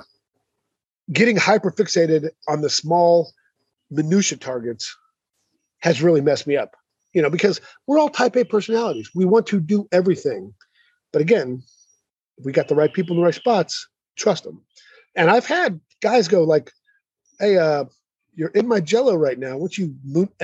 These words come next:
actually moonwalk out of my Jell-O?" 'Cause, you know, that's just a funny thing. 'Cause it's funny you said Michael Jackson, but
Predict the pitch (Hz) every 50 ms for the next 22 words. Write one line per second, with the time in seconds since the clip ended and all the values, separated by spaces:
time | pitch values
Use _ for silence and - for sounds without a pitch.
0 | 160 _ _ - - 190 208 - - 151 131 120 131 135 147 196 226 233 233 226
1 | 196 190 - 220 208 196 190 185 170 143 127 190 180 170 147 131 123 120 - 147
2 | 143 117 - - 160 131 131 123 - _ - _ _ _ - 160 - - 160 127
3 | - 143 131 127 - - 131 - - _ _ _ - 156 151 147 131 - 170 156
4 | 139 123 - 156 151 123 - - 175 147 - - 156 143 131 117 - 139 139 135
5 | 135 127 120 131 139 127 - - 117 131 135